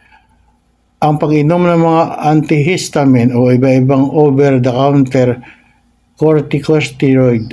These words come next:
upang may maka-, makatulog at maayos ang ka-, kahit sa pangangati.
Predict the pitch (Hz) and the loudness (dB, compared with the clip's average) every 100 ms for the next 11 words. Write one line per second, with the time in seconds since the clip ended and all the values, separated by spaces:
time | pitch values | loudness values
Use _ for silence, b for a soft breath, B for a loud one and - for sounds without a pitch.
0 | - 131 131 139 131 139 131 131 127 127 | -2 -2 0 0 2 2 2 2 0 0
1 | 131 - - 131 131 131 156 156 156 143 | -4 -6 -6 -2 -2 0 0 2 2 0
2 | 139 135 127 127 131 127 139 127 127 127 | -2 -2 0 2 2 0 0 -2 -2 -6
3 | - 131 127 123 - - _ - 135 139 | -8 -4 -2 -2 -8 -20 _ -4 0 0
4 | 131 127 127 117 113 107 107 95 | -2 -4 -2 -2 0 -2 -2 -6